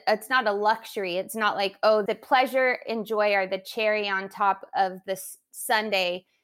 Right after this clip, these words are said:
and once you finally get there, you get that." No, it's like moment to moment, we need to remember to locate what's working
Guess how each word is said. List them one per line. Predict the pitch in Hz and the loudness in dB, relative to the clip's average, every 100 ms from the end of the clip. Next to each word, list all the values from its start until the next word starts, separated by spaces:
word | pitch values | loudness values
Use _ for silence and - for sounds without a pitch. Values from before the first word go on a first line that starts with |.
| _ 214 | _ -2
and | 220 220 | 0 2
once | 220 214 220 - | 2 0 -2 -8
you | 214 208 196 | -6 -4 -4
finally | - 214 208 196 | 0 0 0 -4
get | 180 220 220 | 2 2 2
there, | 202 196 | 0 0
you | 196 175 | 0 0
get | 208 220 190 | 0 0 0
that." | 175 - - _ - | 0 0 -6 _ -4
No, | 254 294 | 2 2
it's | 233 | 4
like | 226 202 - _ _ _ | 2 2 -4 _ _ _
moment | 214 240 262 294 269 - | -2 4 4 4 2 -2
to | 247 | -6
moment, | 214 220 233 180 254 320 - - _ _ _ _ _ _ | -2 -2 0 -2 -4 -6 -12 -20 _ _ _ _ _ _
we | 220 240 240 | -2 2 4
need | 233 226 220 - | 2 0 -2 -6
to | 240 220 208 _ | -2 -2 -4 _
remember | 202 226 214 214 220 240 220 208 | 0 2 2 2 0 2 0 0
to | - 196 | 0 2
locate | 196 196 196 233 247 | 4 4 4 0 0
what's | - 208 202 | 2 2 2
working | 175 185 190 - 92 117 | -2 -2 -2 -6 -12 -12